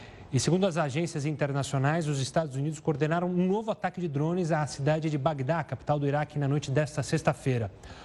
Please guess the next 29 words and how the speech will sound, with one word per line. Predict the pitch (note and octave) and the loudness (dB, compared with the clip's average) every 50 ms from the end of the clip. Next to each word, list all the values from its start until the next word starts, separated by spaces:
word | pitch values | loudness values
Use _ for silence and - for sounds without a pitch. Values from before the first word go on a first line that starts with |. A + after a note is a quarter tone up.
| - - - - | -18 -18 -4 0
O | - D3+ | 2 4
número | F#3 A3 A#3 G#3+ | 4 4 2 0
de | G3 | 0
mortes | F#3+ E3 F3 G3 F#3 - | 2 2 2 0 0 -2
ainda | F3+ F3+ F3 | -2 0 0
não | D#3+ D#3 E3+ G3 | 0 0 0 -2
foi | F#3+ - F#3+ F3+ E3+ D3+ | -2 0 0 0 0 0
confirmado, | - D3+ D3 C3 - E3 E3+ D#3+ C3+ B2+ C#3 D3 - - - - - - - | 0 0 0 2 2 2 2 2 2 2 0 -2 -6 -10 -18 -18 -12 -2 2
mas | C3+ C#3 C3 | 4 4 4
as | D3+ C#3+ | 2 0
primeiras | - D#3+ D3+ E3 E3+ E3+ | 2 2 2 4 4 2
informações | F3 E3 - D#3 D3+ C#3 B2 - - D#3+ D#3+ C3 | 2 0 0 0 0 0 -2 -2 -2 -2 0 0
indicam | C#3 C3+ B2 C#3 D3+ - - A#2+ | 0 0 0 0 0 0 -2 -2
que | - C3 | 0 2
pelo | - D3+ C#3+ | 2 2 2
menos | D#3 F3 E3+ - - - | 2 0 0 -2 -2 0
cinco | - G#3 A#3 - | 0 0 0 2
pessoas | - E3+ D#3 - - C#3 | 2 0 0 0 0 0
morreram | B2+ C3 A#2 G#2+ A#2 B2+ D#3 F3 - - - - - - - - | 0 2 2 2 2 0 0 -2 -6 -12 -20 -20 -20 -10 -4 -4
e | D3+ | -4
três | - - - E3+ F#3+ A3+ A3 | 0 4 4 4 4 4 -2
ficaram | - - F3 - E3+ F3+ | -4 -2 0 2 2 2
feridas. | E3+ - E3+ C3+ A#2+ A2+ G2+ G2+ G2 - - - - - - - - - | 2 0 2 2 2 0 0 -4 -6 -8 -12 -14 -18 -20 -20 -20 -8 -2
Segundo | - B2 B2+ D#3+ G#3 | 0 2 4 4 4
a | G3+ | 4
agência, | E3+ D#3 D#3+ - - C#3 A#2+ - - - C3 B2 - | 2 2 0 0 0 -2 -4 -2 0 0 2 0 0
a | - - B2 | 0 0 2
agência | A2+ B2 C3 A#2 - B2 A2 | 2 2 2 0 2 2 2
Reuters, | A2+ A#2+ A#2+ C3 - E3 - - | 4 2 2 0 -2 -4 -4 -6